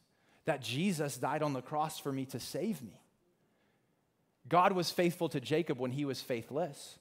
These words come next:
God is faithful to us when we are faithless, because while we were still sinners, while we were enemies of God, Jesus died for us. And so may I just encourage you that God loves you. Ha-, he has an incredible plan for you.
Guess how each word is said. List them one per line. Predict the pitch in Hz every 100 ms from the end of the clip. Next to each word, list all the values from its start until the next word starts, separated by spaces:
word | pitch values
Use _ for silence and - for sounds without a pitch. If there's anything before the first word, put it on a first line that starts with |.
| _ _
God | 156 165
is | 151
faithful | - 156 - 143
to | 139 -
us | 196 208 156
when | 139 123 - -
we | 127 233
are | 185
faithless, | - 131 123 131 131
because | 139 131 156 143 120 - -
while | 139 170
we | 175
were | 170 156
still | - 151
sinners, | 127 175 165 139
while | 147
we | 139
were | 120
enemies | 135 170 156 127
of | 123
God, | 110 107 104 104 _ _ _
Jesus | 113 98 98
died | 110 87
for | - 90
us. | 95 - - _ _ _ _ _ _ _ _ _ _ _ _ -
And | 131
so | 165
may | 143 143
I | 156
just | 156 147
encourage | 135 120 143 135 131 -
you | 110 _ _ _ _ _ _ _ _ -
that | 131 -
God | 117 143 156 143
loves | 120 113 131 135
you. | 117
Ha-, | 120 123 -
he | 127
has | 139
an | 123
incredible | 117 135 123 107
plan | - 131 135 139
for | 131 117
you. | 104